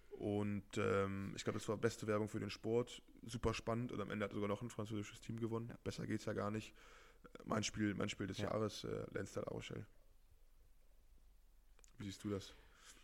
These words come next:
Speaker 2: Es war ein fantastisches Spiel, das definitiv auch oben auf meiner Liste war, zusammen mit, ähm, dem Top quatorze Finale natürlich.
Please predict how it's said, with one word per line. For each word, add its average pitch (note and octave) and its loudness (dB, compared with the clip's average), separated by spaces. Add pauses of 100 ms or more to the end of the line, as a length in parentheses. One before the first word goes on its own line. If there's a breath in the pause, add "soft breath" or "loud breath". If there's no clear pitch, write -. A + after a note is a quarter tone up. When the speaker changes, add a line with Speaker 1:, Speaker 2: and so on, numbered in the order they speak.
(720 loud breath)
Speaker 2:
Es - -8
war G#2 6
ein B2 6
fantastisches A#2 2
Spiel, A2 6
das G2 4
definitiv G#2+ 0
auch G2+ 4
oben G#2+ 4
auf E2 2
meiner G2 6
Liste G#2 2
war, G#2 6
zusammen G2 4
mit, E2+ 4 (160)
ähm, F2+ 2 (580 soft breath)
dem G2 4
Top - 2
quatorze A2+ 6
Finale G2+ 10
natürlich. F#2 4